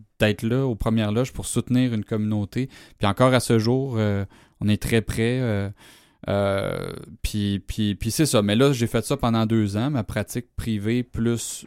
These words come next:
euh, pra-, travailler pour un, un O B N L, là, euh, pour l'environnement, pour les Autochtones. Et ce qui m'a amené à, finalement, où ce que je suis aujourd'hui, euh, à travailler pour Mining Watch Canada, qui est un, un organisme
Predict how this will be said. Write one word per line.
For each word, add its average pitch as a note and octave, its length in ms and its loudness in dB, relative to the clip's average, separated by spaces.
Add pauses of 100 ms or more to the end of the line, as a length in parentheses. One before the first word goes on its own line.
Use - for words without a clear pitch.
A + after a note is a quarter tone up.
(140)
euh, G#2+ 40 -2
pra-, G#2+ 300 -4
travailler G#2 280 0
pour A2 180 -2
un, G2+ 380 0 (140)
un G#2+ 140 -4
O G#2+ 80 -2
B G#2+ 80 0
N G#2 180 2
L, C#3 220 -4
là, C#3+ 120 -8 (580)
euh, G#2 160 2
pour A2 180 0
l'environnement, G#2+ 640 2
pour - 120 -4
les G#2+ 140 0
Autochtones. B2 640 -2 (160)
Et A#2 140 4
ce - 180 -4 (160)
qui - 100 -4
m'a B2 180 6
amené A2+ 440 4
à, G2+ 480 -4 (160)
finalement, G#2+ 340 2
où A2 140 -2
ce - 80 -14
que - 120 -2
je G2 80 0
suis - 140 2
aujourd'hui, A2 600 2 (560)
euh, G#2 500 4
à - 60 -10
travailler A#2 240 4
pour C3 160 2
Mining C3 360 6
Watch B2+ 300 0
Canada, B2 540 4
qui - 160 -2
est B2+ 140 0
un, B2 280 6
un A#2+ 80 2
organisme B2 560 0